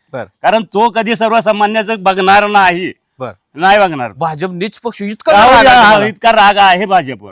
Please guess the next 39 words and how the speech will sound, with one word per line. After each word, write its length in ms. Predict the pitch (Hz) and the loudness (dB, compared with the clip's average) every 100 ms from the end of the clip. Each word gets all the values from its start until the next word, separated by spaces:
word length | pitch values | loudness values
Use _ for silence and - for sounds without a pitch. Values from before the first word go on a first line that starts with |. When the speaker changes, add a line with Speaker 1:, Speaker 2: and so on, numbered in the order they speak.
| - | -8
Speaker 2:
कारण 120 | 165 | -8
Speaker 1:
बरं. 100 | 202 | -6
Speaker 2:
प्रत्येक 440 | - 190 165 233 | -6 -6 -4 -4
गोष्ट 300 | 190 220 214 | -2 -6 -6
सर्वसामान्याच्या 840 | 214 220 220 196 208 208 214 208 208 | -6 -4 -2 -2 -4 -4 -4 -6 -6
जोरावर 300 | 208 208 202 | -4 -4 -4
तो 180 | 202 | -4
आणून 280 | 190 180 165 | -4 -4 -4
टाकली. 280 | 151 123 92 _ _ 120 | -6 -8 -14 _ _ -12
Speaker 1:
बरं. 140 | 123 | 0
Speaker 2:
भांडवलदाराला 760 | 185 190 196 220 214 208 208 214 | 2 2 2 2 2 2 2 0
बिलकुल 380 | 208 175 202 | -4 -4 -4
नाही. 140 | 196 185 | 2 2
आज 80 | 185 | 2
मला 280 | 185 175 165 _ _ 165 | 2 2 0 _ _ 0
अदानी, 420 | 180 202 214 220 | 4 4 4 4
अडाणी 480 | 202 196 208 214 214 | 6 6 4 2 -2
घ्या, 180 | 202 | 0
त्यांचे 420 | 202 214 208 202 190 | 0 -2 -6 -10 -10
सगळं 320 | 220 208 214 | -8 -6 -6
हे 260 | 196 196 | -6 -2
आहे. 160 | 196 185 - _ _ | 0 0 -4 _ _
Speaker 1:
हा. 200 | 127 147 151 - | -10 -8 -6 -2
Speaker 2:
सगळं 260 | 190 202 208 | 0 2 2
खाजगीकरण 640 | 185 170 196 202 214 214 | 0 0 -4 -2 -2 -2
चाललंय. 320 | 208 208 202 | -2 -2 0
ह्या 120 | 202 196 | -2 -2
लोकांनी 600 | 175 160 196 190 196 208 | -6 -8 -6 -2 -4 0
जायचं 380 | 202 196 202 214 | 2 2 0 -4
कुठं? 240 | 208 190 | -10 -8
जे 160 | 185 190 | -8 -8
एवढं 200 | 180 196 175 _ _ _ | -8 -12 -14 _ _ _
Speaker 1:
हा. 120 | 127 156 180 _ 135 147 | -10 -10 -10 _ -2 2
Speaker 2:
अनासनी 360 | 202 190 233 | 2 0 -2
जे 120 | 226 | -4
काय 240 | 233 196 214 | 0 2 2
करायचं 400 | 226 220 220 220 | 2 2 0 0
ते 120 | 220 | 0
करा, 240 | 190 185 | 2 2